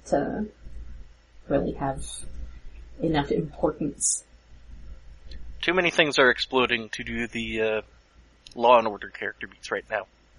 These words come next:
Speaker 1: Yes. Exactly. All right, so I think that is about it for this week. Uh,
Speaker 2: Yep.
Speaker 1: so next week we will be back for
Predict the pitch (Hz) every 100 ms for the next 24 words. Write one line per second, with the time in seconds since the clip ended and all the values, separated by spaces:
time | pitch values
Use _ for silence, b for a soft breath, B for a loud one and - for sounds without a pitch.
0 | - _ _ _ _ _ _ - - -
1 | - - - - _ _ - _ - _
2 | 175 175 180 175 - - - - - -
3 | _ - _ _ _ _ - - _ _
4 | _ _ _ _ _ - 185 202 415 415
5 | - - - 269 349 427 240 254 - 302
6 | 415 - - 226 254 233 247 285 - 220
7 | 220 226 220 214 - 240 254 - - 254
8 | - B B B - - _ - - 185
9 | 165 151 - - - - - - - 160
10 | - - 180 165 175 - 196 208 - 190
11 | 196 180 185 180 180 233 - - 180 185
12 | 180 175 175